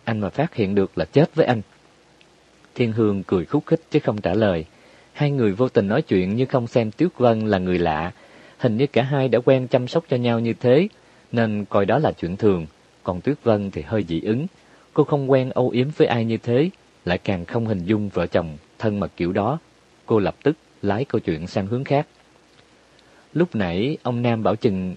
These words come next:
chừng nào bàn giao nhà cho mình anh Giang?" "Cuối tháng Giêng. Anh có thể để em xuống dưới thay anh Thắng không?"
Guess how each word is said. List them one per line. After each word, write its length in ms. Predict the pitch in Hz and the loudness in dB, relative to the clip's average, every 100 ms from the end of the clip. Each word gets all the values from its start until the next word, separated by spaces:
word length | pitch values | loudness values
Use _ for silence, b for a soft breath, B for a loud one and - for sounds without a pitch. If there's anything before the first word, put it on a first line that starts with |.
| _ | _
chừng 180 | - 101 | -4 -2
nào 140 | 101 95 | -2 0
bàn 260 | 95 92 | -2 0
giao 240 | 107 113 113 | 0 0 0
nhà 300 | 110 101 92 | -2 -2 -2
cho 120 | 117 | -2
mình 180 | 113 95 | -2 -4
anh 160 | 117 | 2
Giang?" 180 | 123 127 - - _ _ _ _ _ _ _ - | 2 2 -2 -20 _ _ _ _ _ _ _ -2
"Cuối 200 | 113 139 | 0 0
tháng 200 | 147 143 | 0 0
Giêng. 260 | 123 117 101 _ _ _ _ b b | 2 0 -4 _ _ _ _ b b
Anh 220 | 113 117 110 | -4 -2 -2
có 100 | 147 | 0
thể 160 | - | 2
để 120 | 208 - | 2 2
em 200 | 117 107 | 0 -4
xuống 260 | 123 139 | -4 0
dưới 220 | 135 156 190 - | 2 2 -2 -4
thay 180 | 131 127 | 2 2
anh 140 | 123 | 2
Thắng 240 | 123 127 185 | -2 -2 2
không?" 200 | 151 | 2